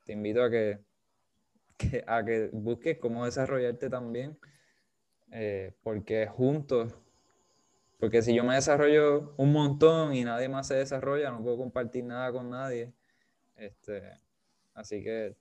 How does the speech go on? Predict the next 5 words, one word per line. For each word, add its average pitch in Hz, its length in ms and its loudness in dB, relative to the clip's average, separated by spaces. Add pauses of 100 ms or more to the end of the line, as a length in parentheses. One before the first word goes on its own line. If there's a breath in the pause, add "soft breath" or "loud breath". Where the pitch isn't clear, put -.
tenemos 104 300 -12
que 117 80 -2
desarrollarnos 120 640 0
colectivamente. 113 1040 -4 (1700)
Y, 101 760 -4